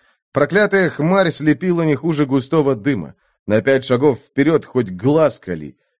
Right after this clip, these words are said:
Да ещё луна, светившая неохотно сквозь разрывы в тучах, заставляла мутную пелену мерцать синевато, призрачно, морочить взгляд. И она морочила, будьте благонадёжны.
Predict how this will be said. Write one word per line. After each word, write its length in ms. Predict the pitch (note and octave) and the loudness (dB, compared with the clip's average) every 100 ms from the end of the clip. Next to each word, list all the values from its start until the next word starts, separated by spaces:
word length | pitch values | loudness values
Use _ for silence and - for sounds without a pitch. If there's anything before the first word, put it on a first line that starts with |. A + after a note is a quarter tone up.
| _ | _
Да 120 | E2+ A#2 | -2 2
ещё 360 | A#2+ - B2+ | 2 2 0
луна, 460 | A#2 D3 B2+ G2 - | 2 0 0 -2 -6
светившая 680 | - G#2 G#2+ G2 - G2+ | -8 -8 -6 -6 -2 -2
неохотно 600 | G2 G2+ F#2+ A#2+ A#2+ G#2 | -2 -4 -4 -4 -4 -4
сквозь 360 | F#2+ - G#2 G2 | -8 -4 -4 -4
разрывы 560 | G2 G#2 G2 G#2+ G2+ F#2+ | -6 -6 -6 -8 -6 -6
в 60 | |
тучах, 440 | - D#3 B2 A2 F2+ | -4 -4 -2 -4 -4
заставляла 720 | F#2 A#2+ A#2 C#3 C#3+ F3 D#3+ | -6 -6 -2 -2 0 0 0
мутную 420 | D#3 D#3+ D3 C#3 | 0 -4 -2 -2
пелену 360 | B2 C3 C#3+ D#3 | -2 -2 0 0
мерцать 480 | C3 A2+ - C#3+ A#2 | -2 -4 -2 -2 -2
синевато, 680 | A2+ A2 A2 C3+ - C2+ - - | -6 -4 -2 -2 -4 -10 -20 -8
призрачно, 720 | B2+ D3+ F#2 D#2 - - D2 - _ _ - | -4 -4 -6 -12 -14 -14 -14 -16 _ _ 0
морочить 500 | D#3+ F3 D3+ C3+ A#2+ | 2 2 0 -4 -6
взгляд. 600 | A2+ G#2 G2 D#2+ E2+ _ _ _ _ _ _ - | -8 -8 -8 -10 -12 _ _ _ _ _ _ -4
И 80 | G2+ | 2
она 320 | C#3 E3+ G3+ | 2 4 2
морочила, 720 | G3 F3 D#3+ D#3+ B2 E2 D2+ | 2 2 2 0 -4 -4 -6
будьте 460 | C#2+ F#2+ B2 B2 C3+ | -6 -4 -4 -4 -2
благонадёжны. 920 | C3 B2+ B2+ B2+ G2 F#2 E2+ D2+ | -2 0 0 0 -2 -4 -4 -10